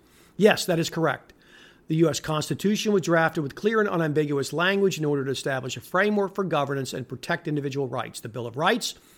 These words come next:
which includes the Tenth Amendment, was added to further safeguard individual liberties and limit the power of the federal government. The idea was to create a legal framework that would be immune to political considerations and ensure that the rights of the individual states and people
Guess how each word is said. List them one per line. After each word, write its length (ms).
which 140
includes 300
the 60
Tenth 240
Amendment, 380
was 180
added 220
to 60
further 280
safeguard 480
individual 440
liberties 440
and 140
limit 200
the 80
power 280
of 60
the 60
federal 260
government. 420
The 140
idea 400
was 120
to 80
create 280
a 60
legal 320
framework 540
that 120
would 120
be 120
immune 640
to 100
political 460
considerations 760
and 120
ensure 360
that 120
the 60
rights 300
of 80
the 140
individual 480
states 480
and 180
people 400